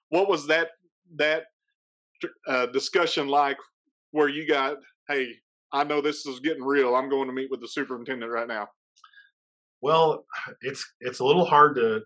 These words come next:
Speaker 2: to describe for you guys because you can't feel the tension between that superintendent and her. It's a, it was a female and her former principal who left for this now new school.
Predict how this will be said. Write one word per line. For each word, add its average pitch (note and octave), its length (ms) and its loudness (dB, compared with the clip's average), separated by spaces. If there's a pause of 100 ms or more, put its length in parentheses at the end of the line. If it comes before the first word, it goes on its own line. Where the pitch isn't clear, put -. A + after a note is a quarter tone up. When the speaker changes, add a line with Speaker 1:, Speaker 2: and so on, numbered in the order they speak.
(140)
Speaker 2:
to B2+ 120 -8
describe B2 640 2
for B2 120 -10
you A#2 160 -6
guys A#2 260 0
because A2+ 340 -10
you G#2+ 80 -12 (100)
can't D3+ 240 -2
feel C3 400 0
the A2 160 -8
tension B2 380 -4
between A2+ 400 -8
that A#2+ 220 -2
superintendent B2 840 -4 (540)
and A2 240 -6 (200)
her. C#3 240 6 (180)
It's B2+ 160 -8
a, B2 40 -2
it A#2+ 120 -2
was B2+ 140 2
a B2+ 60 -2
female B2+ 580 0
and A2 100 -10
her C3+ 220 2
former C3+ 280 2
principal - 440 -4
who B2 160 -4
left B2+ 220 2
for A2+ 100 -8
this A2+ 260 -4
now A2 180 -4
new A2 180 -6
school. G2+ 500 -12